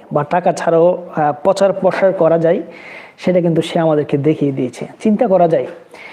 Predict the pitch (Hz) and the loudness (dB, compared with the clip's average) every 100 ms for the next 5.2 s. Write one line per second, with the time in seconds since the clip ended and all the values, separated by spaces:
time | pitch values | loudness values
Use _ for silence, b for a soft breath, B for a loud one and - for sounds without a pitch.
0 | B B B 143 160 196 208 185 190 170 | B B B -4 -2 2 0 2 0 2
1 | 170 170 185 170 170 180 185 196 175 165 | 2 4 4 2 2 0 2 2 2 0
2 | - 170 156 156 147 151 165 165 160 165 | 2 2 4 2 2 2 2 2 2 2
3 | - - - 175 156 151 196 196 185 165 | 0 -4 2 4 2 2 0 2 2 4
4 | 156 156 165 165 170 170 165 165 - 156 | 2 2 2 2 2 2 0 -4 -4 0
5 | 143 156 | 2 0